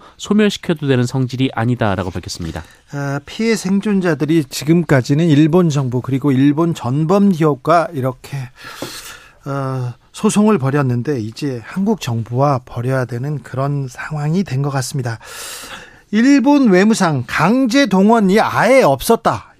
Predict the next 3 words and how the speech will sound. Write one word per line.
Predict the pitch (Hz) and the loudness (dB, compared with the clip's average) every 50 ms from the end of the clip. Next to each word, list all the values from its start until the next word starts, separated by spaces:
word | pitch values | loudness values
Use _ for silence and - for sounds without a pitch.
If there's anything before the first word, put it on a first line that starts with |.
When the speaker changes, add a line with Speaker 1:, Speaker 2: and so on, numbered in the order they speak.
| _ - | _ -6
Speaker 2:
이렇게 | 131 139 143 165 160 - - - 247 262 247 | 0 2 2 2 2 -2 -4 -2 -2 -2 -2
주장합니다. | - - 190 165 185 185 185 185 185 175 165 156 151 _ _ _ _ _ _ _ - - 214 208 196 175 160 160 175 208 220 226 220 _ _ _ _ _ _ _ _ _ _ - | -2 -6 -4 -2 0 0 0 0 0 -2 -4 -6 -8 _ _ _ _ _ _ _ -2 2 2 4 4 4 4 4 2 0 -2 -4 -10 _ _ _ _ _ _ _ _ _ _ -2
Speaker 1:
네, | 175 160 | 0 0